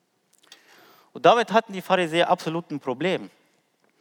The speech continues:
Weil Jesus hat beansprucht, Gott zu sein.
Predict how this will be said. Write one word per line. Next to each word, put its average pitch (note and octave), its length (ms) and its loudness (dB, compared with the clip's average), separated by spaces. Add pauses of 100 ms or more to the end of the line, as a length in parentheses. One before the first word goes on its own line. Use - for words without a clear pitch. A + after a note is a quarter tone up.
(180)
Weil B2+ 120 0
Jesus D#3 200 -2
hat E3 160 2
beansprucht, D3+ 680 -2
Gott G#3 240 4
zu D3 140 -6
sein. G2+ 420 -2